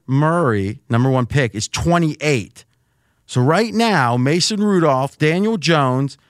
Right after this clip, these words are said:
Minshew, and Kyle Allen all have better qu-, quarterback stats than the number one pick, Kyler Murray.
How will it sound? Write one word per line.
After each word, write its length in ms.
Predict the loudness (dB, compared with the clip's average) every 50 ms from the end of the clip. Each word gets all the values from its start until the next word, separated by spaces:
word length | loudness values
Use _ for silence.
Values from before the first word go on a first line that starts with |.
| _ _ -4
Minshew, 880 | 0 0 0 2 0 0 0 0 0 2 2 2 2 2 0 -2 -6 _ _ _ _ _ _ _
and 160 | -6 -6 -6 -4
Kyle 640 | -4 -4 -2 -2 -2 -2 -2 -2 -4 -4 -4 -8 -12 _ _ _ -6
Allen 640 | -2 0 2 2 2 2 0 0 0 -2 -2 -4 -8 _ _ _ _ _ _ _ -2
all 240 | 0 2 2 2 0
have 380 | 0 0 0 0 -2 -2 -2
better 480 | 0 0 2 2 2 0 0 -2 -2 -4 _ _ _ _ _ _ _ _ _ _ -20
qu-, 100 | -20 -20 -20 _
quarterback 600 | -4 0 2 2 2 2 2 2 0 0 -2 -4
stats 800 | -6 -8 -2 0 0 2 2 0 -2 -4 -6 -10 -16 -18 -18 _ _ _ _ _ _ _ _ _ _ _ _ _ _ _ _ _ _ _ _ _ _ _ _ _ _ _ _
than 260 | -2 0 2 2 4 4
the 100 | 2 2
number 220 | 2 2 2 2
one 180 | 0 0 0 0
pick, 220 | 0 -2 -2 -2
Kyler 340 | -2 -2 0 0 0 0 0
Murray. 380 | 0 0 0 -2 -4 -6 -10